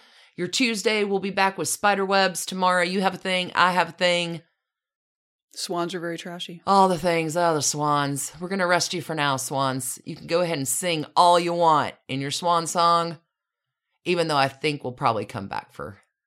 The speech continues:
Speaker 1: a
Speaker 2: I'm,
Speaker 1: few more,
Speaker 2: I'm sure there are more stories
Speaker 1: a few
Speaker 2: here.
Speaker 1: more associated stories at some point in the future.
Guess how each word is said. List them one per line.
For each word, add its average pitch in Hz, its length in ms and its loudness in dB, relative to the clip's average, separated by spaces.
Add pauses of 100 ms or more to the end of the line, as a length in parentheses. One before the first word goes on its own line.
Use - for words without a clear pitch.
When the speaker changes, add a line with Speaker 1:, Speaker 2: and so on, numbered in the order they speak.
(560)
Speaker 1:
a 220 80 -2
Speaker 2:
I'm, 220 100 2
Speaker 1:
few 107 100 -6
more, 101 360 -10
Speaker 2:
I'm 190 180 -4
sure 165 240 -6
there 160 140 -6
are 156 40 -8
more 156 160 -8
stories 156 280 -8
Speaker 1:
a - 20 -6
few 160 160 -4
Speaker 2:
here. 135 60 -2
Speaker 1:
more 123 140 -4
associated 60 580 -10
stories 50 420 -14 (160)
at - 160 -6
some 107 180 -6
point - 260 -14
in - 60 -16
the - 60 -20
future. - 240 -20